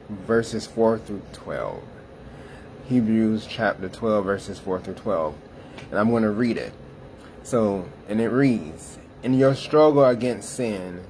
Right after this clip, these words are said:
you have not yet resisted to the point of shedding your blood. And have you completely forgotten his word of encouragement that addresses you as a father addresses his son?"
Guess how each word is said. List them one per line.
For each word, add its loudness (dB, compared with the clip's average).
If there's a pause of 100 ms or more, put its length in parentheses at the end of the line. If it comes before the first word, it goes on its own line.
(140)
you 0
have 6
not 4
yet 2
resisted -6
to -6
the -2
point 0
of -6
shedding -2 (360)
your 2
blood. 0 (800)
And 2 (440)
have 4
you 4
completely 0
forgotten 2
his -2
word 2
of 0
encouragement -4
that 0
addresses 0
you -2
as -2
a -4
father 2
addresses -8
his -14
son?" -6